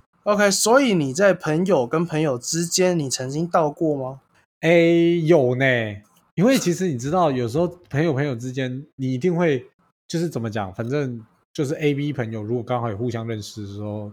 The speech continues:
Speaker 2: 你知道大家最讨厌就是这种三角关系。如果当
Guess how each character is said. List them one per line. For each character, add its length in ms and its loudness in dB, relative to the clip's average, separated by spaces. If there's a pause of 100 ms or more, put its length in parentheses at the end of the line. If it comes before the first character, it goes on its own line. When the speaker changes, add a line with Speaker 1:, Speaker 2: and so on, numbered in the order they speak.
Speaker 2:
你 80 -10
知 60 -2
道 100 4
大 120 -4
家 160 -2
最 160 -2
讨 180 -6
厌 80 -8
就 80 -8
是 60 -8
这 60 -10
种 80 -10
三 340 -8
角 180 -10
关 280 -14
系。 260 -16 (320)
如 140 -2
果 120 2
当 240 0